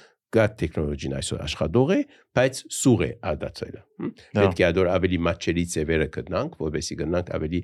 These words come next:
Speaker 1: scalable ձևով գնանք ադացել, հմ։ Բայց հաջորդ մեծ անկրվանը հավանաբար quantum-ը գլա, եթե մենք ֆիզիկական աշխարհով գտիտենք որ։
Speaker 2: Ի-, իսկ այդ quantum comp-, ը,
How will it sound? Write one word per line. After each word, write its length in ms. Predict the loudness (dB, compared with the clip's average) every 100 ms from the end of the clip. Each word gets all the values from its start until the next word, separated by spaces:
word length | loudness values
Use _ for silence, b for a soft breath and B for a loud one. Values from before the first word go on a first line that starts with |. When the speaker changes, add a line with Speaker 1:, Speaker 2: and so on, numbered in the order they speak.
| B B
Speaker 1:
scalable 560 | -6 2 2 2 -2
ձևով 400 | -6 -4 -4 -6 -12 _ -2
գնանք 360 | -2 -2 -8
ադացել, 400 | -12 -12 -14 -18
հմ։ 280 | -18 -14 -4
Բայց 180 | 0 0 -4 B B
հաջորդ 380 | 0 2 2
մեծ 320 | 4 4 2 -8 -2
անկրվանը 540 | -2 0 2 4 4
հավանաբար 560 | 2 0 -2 -2 0 0
quantum-ը 460 | 0 0 0 -2
գլա, 240 | 0 2 4
եթե 320 | 4 4 2
մենք 180 | 2 0 B B
ֆիզիկական 680 | 0 2 4 4 4 2 -2 -6
աշխարհով 440 | -4 -2 -2 -4 -8
գտիտենք 400 | -16 -16 -16 -16
որ։ 160 | -18 B B -12
Speaker 2:
Ի-, 200 | -12 -6 -2
իսկ 280 | -2 -4
այդ 80 | -8
quantum 480 | 0 2 4 2 0
comp-, 380 | 0 -2 -2 -6
ը, 260 | -10 -6